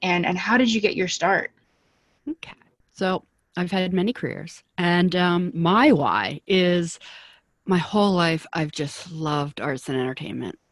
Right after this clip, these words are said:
Speaker 2: Like, that's been my passion, but I was, like, way too shy and introverted. "There's no way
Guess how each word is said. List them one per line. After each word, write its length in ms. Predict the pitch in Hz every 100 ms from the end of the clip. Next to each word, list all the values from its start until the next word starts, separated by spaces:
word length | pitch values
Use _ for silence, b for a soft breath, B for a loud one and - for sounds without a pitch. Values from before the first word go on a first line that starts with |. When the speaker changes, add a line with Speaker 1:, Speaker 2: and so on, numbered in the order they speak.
| -
Speaker 2:
Like, 160 | 151 _
that's 260 | 175 170 -
been 280 | - 170 165
my 140 | 147 -
passion, 540 | - 180 180 180 175
but 160 | 165 -
I 180 | 147 165
was, 300 | 180 175 -
like, 320 | 156 151 - _ _ _
way 640 | 165 151 156 170 180 180 165
too 180 | - 147
shy 340 | - 123 104
and 140 | 123 123
introverted. 600 | 123 147 135 139 127 127
"There's 180 | 135 147
no 140 | 170
way 260 | 147 139 127